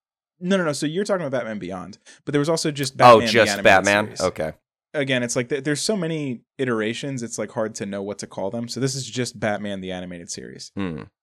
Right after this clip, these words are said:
Speaker 1: Um, I thought it was good, and, and the thing I note about it is I grew up with that Batman, who kind of just sounds like a guy.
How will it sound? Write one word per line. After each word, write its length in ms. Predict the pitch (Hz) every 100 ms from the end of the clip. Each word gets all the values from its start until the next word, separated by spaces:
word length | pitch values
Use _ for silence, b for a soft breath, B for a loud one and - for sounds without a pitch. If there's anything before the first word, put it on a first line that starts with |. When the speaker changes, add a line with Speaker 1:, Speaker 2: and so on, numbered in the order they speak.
| _
Speaker 1:
Um, 340 | 95 87 85 - _ B B B
I 100 | -
thought 160 | 302 320
it 40 |
was 140 | 135 -
good, 200 | 110 110
and, 200 | 131 135
and 100 | 156
the 60 | 151
thing 200 | 277 294
I 60 |
note 200 | 147 135
about 300 | 127 110 98
it 160 | 95 - 107
is 400 | 98 95 - -
I 100 | 185
grew 320 | 233 190 135 127
up 80 | _ _ _ _
with 240 | 123 98 92
that 260 | 98 -
Batman, 460 | 147 156 175 190 190 _ _ -
who 100 | 120
kind 220 | 113 113
of 60 | 104
just 200 | 95 -
sounds 220 | 107 98
like 80 | 101
a 60 | 95
guy. 380 | 98 90 80